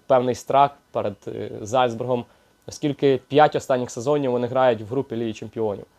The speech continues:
Пробувалися напряму, двічі пробувалися через кваліфікацію, без проблем особливих. Загалом колектив, який домінує на австрійському рівні,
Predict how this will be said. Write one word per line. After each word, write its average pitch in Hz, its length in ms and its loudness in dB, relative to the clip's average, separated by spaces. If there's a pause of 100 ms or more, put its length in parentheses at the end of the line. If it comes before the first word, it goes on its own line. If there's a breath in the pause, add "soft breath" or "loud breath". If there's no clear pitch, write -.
(260 soft breath)
Пробувалися 139 560 4
напряму, 147 440 -2
двічі 139 280 -4
пробувалися 127 460 0
через 127 200 -2
кваліфікацію, 139 680 -2
без 127 180 0
проблем 131 400 -2
особливих. 117 480 -4 (480 soft breath)
Загалом 143 480 4
колектив, 147 440 0
який 113 220 -4
домінує 123 560 0 (200)
на 117 120 -6
австрійському 139 600 -4
рівні, 131 380 0